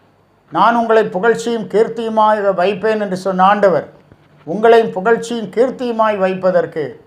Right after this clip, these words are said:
அவர் வல்லவராக இருக்கிறார். ஆகவே இந்த காலை வேளையில் நாம் ஆண்டவரை தேடுவோம். அவருடைய கிருபை, அவருடைய ஒத்தாசை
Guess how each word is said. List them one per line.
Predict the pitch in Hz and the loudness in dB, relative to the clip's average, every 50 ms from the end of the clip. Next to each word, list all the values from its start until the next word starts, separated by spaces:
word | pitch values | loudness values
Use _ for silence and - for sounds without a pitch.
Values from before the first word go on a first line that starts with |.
| _ - | _ -12
அவர் | 139 135 139 135 131 | -10 -8 -8 -6 -4
வல்லவராக | 143 147 151 151 147 151 147 143 143 139 | -4 -4 -2 -2 -2 -2 -2 -2 -2 -4
இருக்கிறார். | 139 131 120 113 - 120 113 101 - - _ - - _ _ _ _ _ | -6 -10 -10 -12 -14 -14 -14 -14 -16 -20 _ -20 -20 _ _ _ _ _
ஆகவே | - 131 139 143 139 147 | -8 -6 -6 -6 -6 -8
இந்த | 147 143 143 143 | -8 -8 -8 -4
காலை | 147 147 156 160 160 165 | -2 0 0 0 0 0
வேளையில் | 160 165 165 165 170 170 170 165 165 - _ _ _ _ _ _ - | 2 2 2 2 2 0 -2 -6 -8 -12 _ _ _ _ _ _ -16
நாம் | - 123 123 127 | -14 -12 -8 -6
ஆண்டவரை | 135 151 156 156 156 156 156 160 156 147 | -4 -4 -4 -4 -4 -2 -2 -4 -4 -4
தேடுவோம். | - 170 180 175 180 170 170 170 170 - - _ _ _ _ _ | -2 -2 0 0 0 0 -2 -4 -4 -8 -18 _ _ _ _ _
அவருடைய | - - - 135 127 135 131 131 | -8 -8 -8 -8 -8 -10 -10 -10
கிருபை, | - 170 185 185 175 170 160 | -8 -8 -8 -4 -2 0 2
அவருடைய | 151 147 147 147 147 147 147 139 | 2 0 -2 -4 -6 -6 -4 -4
ஒத்தாசை | 143 143 143 185 180 180 151 - 170 151 - | -6 -4 0 2 2 2 2 0 -6 -14 -16